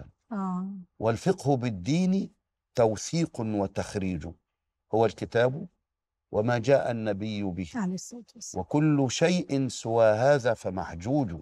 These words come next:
Speaker 1: مم.
Speaker 2: إن التصوف سر الله يمنحه من قد أحب، وحب الله تتويج. إنما
Speaker 1: نعم.
Speaker 2: الحب أخلاق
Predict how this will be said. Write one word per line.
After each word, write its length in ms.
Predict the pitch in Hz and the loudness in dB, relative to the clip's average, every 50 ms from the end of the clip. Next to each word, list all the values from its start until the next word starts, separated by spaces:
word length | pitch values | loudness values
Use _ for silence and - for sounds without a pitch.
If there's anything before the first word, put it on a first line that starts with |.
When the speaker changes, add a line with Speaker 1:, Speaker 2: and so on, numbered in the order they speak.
| - _ _ | -14 _ _
Speaker 1:
مم. 260 | 226 202 185 185 190 - _ _ _ _ _ _ - | -10 -8 -8 -8 -10 -12 _ _ _ _ _ _ -8
Speaker 2:
إن 180 | 113 120 120 117 | -6 -4 -2 -4
التصوف 800 | 104 - _ - 98 92 - - 110 107 101 95 92 - - 104 90 80 - _ _ _ _ _ _ _ _ _ _ _ _ _ _ | -4 -6 _ -6 -6 -4 -2 -2 -2 0 0 -2 -4 -2 0 2 2 2 0 _ _ _ _ _ _ _ _ _ _ _ _ _ _
سر 380 | - - - 170 160 147 135 131 | -10 -2 0 2 2 2 0 -2
الله 320 | 120 117 123 131 127 107 | -2 2 2 2 2 2
يمنحه 680 | 107 107 104 101 95 90 87 101 110 - - - 85 80 76 - _ _ _ _ _ _ _ _ _ _ _ - | -2 -4 -4 -4 -4 -4 -4 -4 -4 -4 -4 -6 -8 -8 -10 -16 _ _ _ _ _ _ _ _ _ _ _ -2
من 180 | 107 117 117 | -2 0 0
قد 260 | - - 107 107 92 - | 0 0 0 0 0 -2
أحب، 540 | - - - 110 107 98 85 - 87 - - _ _ _ _ _ _ _ _ _ _ _ _ - | -4 -2 0 0 0 0 0 -4 -6 -6 -8 _ _ _ _ _ _ _ _ _ _ _ _ -8
وحب 380 | - - - 120 120 104 95 107 | -6 -2 -2 -2 -2 -2 -2 -4
الله 500 | 98 92 98 101 110 110 107 92 90 92 - | -2 0 4 6 6 6 6 4 -2 -10 -12
تتويج. 520 | - 87 - - - 92 90 85 82 92 87 85 - _ _ _ - - - _ _ _ _ _ - | -12 -14 -14 -12 -12 -10 -10 -10 -12 -12 -16 -16 -18 _ _ _ -20 -20 -20 _ _ _ _ _ -8
إنما 280 | 92 107 113 113 107 | -4 -2 0 2 0
Speaker 1:
نعم. 120 | 101 101 101 | 0 0 -2
Speaker 2:
الحب 480 | 101 117 127 117 104 98 110 113 107 - _ _ _ _ _ _ _ _ _ - | -2 -2 -2 -2 -4 -4 -4 -4 -4 -6 _ _ _ _ _ _ _ _ _ -6
أخلاق 720 | 95 - - 95 95 107 113 107 101 95 - - 92 87 | -6 -6 -4 0 2 4 4 4 4 2 -2 -6 -10 -10